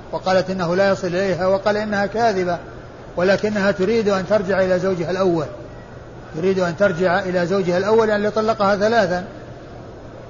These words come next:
ف-، و-، وأخبر أنه يصل إليها، فهو قال: "لا حتى تذوقي عسيلته"، يعني بناء على كلامها أنه ما يصل إليها، يعني أنه بناء على قولها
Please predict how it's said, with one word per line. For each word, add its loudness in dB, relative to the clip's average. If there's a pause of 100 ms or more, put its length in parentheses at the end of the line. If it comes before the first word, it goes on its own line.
(180)
ف-، 2
و-، 2
وأخبر 4 (100)
أنه 0
يصل 2
إليها، 2 (1040)
فهو 4
قال: 2
"لا 2
حتى 0
تذوقي 0
عسيلته"، 0 (840)
يعني 0
بناء 0
على 4
كلامها 2
أنه -2
ما 2
يصل 2
إليها، 2 (560)
يعني 2
أنه 0 (1200)
بناء 0
على 2
قولها 2